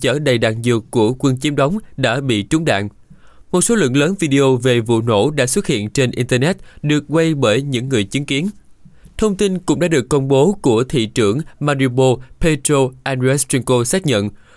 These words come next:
cuộc tấn công vào cơ sở quân sự của Nga được thực hiện vào khoảng bốn giờ sáng. Họ tấn công ngay vào khu vực của thang máy Ngũ Cốc. Dựa trên các báo cáo từ người dân địa phương, có một kho đạn dược lớn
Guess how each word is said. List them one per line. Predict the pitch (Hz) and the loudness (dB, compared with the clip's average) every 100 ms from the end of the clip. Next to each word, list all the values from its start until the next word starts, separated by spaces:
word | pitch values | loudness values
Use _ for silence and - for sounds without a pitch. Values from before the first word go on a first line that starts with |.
| - | -6
cuộc | - 165 | -2 0
tấn | 208 | 0
công | 196 170 135 | 0 0 2
vào | 139 | 0
cơ | 131 190 | 2 0
sở | - 120 127 | 2 0 0
quân | 139 | 0
sự | - 110 101 | 2 0 0
của | 127 | -2
Nga | 131 131 123 123 | 0 0 -2 -4
được | 131 123 | -2 0
thực | 127 123 | 0 0
hiện | 123 101 | -2 -2
vào | 104 110 | -2 -2
khoảng | 98 104 113 | 0 -2 -2
bốn | 131 147 | -2 0
giờ | 143 101 | 0 0
sáng. | 120 143 202 - _ _ _ _ | -2 -2 -8 -14 _ _ _ _
Họ | - 156 139 | -6 -2 -2
tấn | 202 196 | -2 0
công | 170 151 | 0 0
ngay | 151 139 | 0 2
vào | 131 120 | 0 0
khu | - 196 | 0 0
vực | 147 110 - | 0 -2 -2
của | 117 104 143 | 2 2 0
thang | 165 127 120 | -2 -2 0
máy | 131 | -2
Ngũ | 160 104 | 0 -2
Cốc. | 101 202 208 - - - | 0 -2 -4 -14 -16 -4
Dựa | 143 127 131 | -2 0 0
trên | 151 143 131 | 0 0 -2
các | 196 196 | -4 -2
báo | 180 | -2
cáo | 175 147 202 - | 0 0 -2 0
từ | 131 110 | 0 0
người | 113 113 | 0 0
dân | 135 135 | 0 -2
địa | 107 | -2
phương, | - 156 139 - - - | 0 0 0 -6 -14 -4
có | 226 | -2
một | 185 127 | 0 -2
kho | 156 185 | -2 0
đạn | 131 107 | 0 0
dược | 113 110 127 | -2 -2 0
lớn | 127 | -2